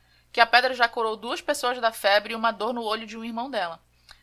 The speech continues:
A Gabriele diz que a velhinha quer agradecer o presente,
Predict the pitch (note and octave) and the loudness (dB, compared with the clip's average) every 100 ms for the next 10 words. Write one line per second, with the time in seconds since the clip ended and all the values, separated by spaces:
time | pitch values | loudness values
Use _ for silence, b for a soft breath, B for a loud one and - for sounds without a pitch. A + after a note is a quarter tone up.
0 | b F#3+ A3+ A3+ A3+ A#3 A3+ G3 A3+ A3+ | b 4 6 6 4 4 2 -8 -4 0
1 | G#3 G#3 A3 A3 G#3+ G#3+ G#3 A3+ D4 - | 0 0 -2 0 2 2 2 2 0 -4
2 | A#3+ B3+ C4+ C#4 B3 G3 F3+ - | -2 -2 -2 -4 -4 -8 -8 -16